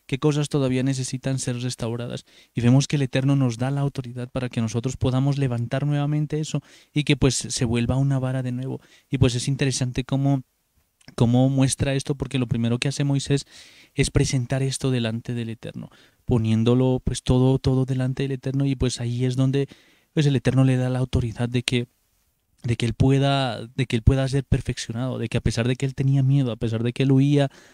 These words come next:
pues, por esa serpiente, pues, como el Eterno po-, logra, pues, darle la autoridad a través de eso. Y, pues, después de haberlo hecho delante del Eterno, pues, le toca hacerlo delante del pueblo, delante de todos los hebreos.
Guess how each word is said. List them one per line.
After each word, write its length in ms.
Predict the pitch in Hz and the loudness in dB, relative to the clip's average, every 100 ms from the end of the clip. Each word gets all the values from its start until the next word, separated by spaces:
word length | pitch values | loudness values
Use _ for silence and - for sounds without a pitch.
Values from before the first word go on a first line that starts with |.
| _ | _
pues, 200 | - 127 | 2 2
por 160 | - 117 | 4 4
esa 160 | 113 131 | 2 0
serpiente, 540 | 135 127 131 131 139 | -2 -2 -2 -2 -4
pues, 180 | 131 - | -4 -4
como 220 | 120 120 | -2 0
el 80 | 131 | 0
Eterno 340 | 127 127 131 | -2 2 2
po-, 240 | 127 131 120 | 2 0 2
logra, 420 | 127 120 123 127 - _ _ _ | 2 2 0 -2 -8 _ _ _
pues, 200 | - 131 | 2 4
darle 280 | 127 131 139 | 2 0 0
la 80 | 135 | 0
autoridad 440 | 131 123 123 123 | 0 -2 -2 -4
a 60 | 131 | -6
través 380 | - 117 113 120 | -6 -6 -6 -4
de 160 | 117 | -8
eso. 240 | 139 - 123 | -6 -4 0
Y, 260 | 127 123 _ | 2 2 _
pues, 260 | - 113 110 | 0 0 -2
después 400 | 110 - 120 123 | -2 2 0 4
de 120 | 143 | 4
haberlo 320 | 147 147 147 | 6 6 4
hecho 200 | 147 151 | 4 2
delante 360 | 135 139 139 147 | 2 0 -2 -4
del 80 | |
Eterno, 360 | 131 139 135 143 _ - _ - | -4 -4 0 0 _ -20 _ 0
pues, 160 | 135 | 2
le 80 | 123 | 2
toca 280 | - 127 139 | 2 2 2
hacerlo 360 | - 143 143 139 | -2 0 2 2
delante 400 | 127 127 131 131 | 2 -2 -2 -4
del 160 | 123 | -4
pueblo, 340 | - 131 147 127 | -4 -6 -4 -2
delante 360 | 117 117 123 | -2 -2 0
de 140 | 135 131 | -2 0
todos 260 | 131 135 | 0 0
los 200 | 135 131 | -2 -4
hebreos. 400 | - 131 151 143 | -8 -6 -4 -4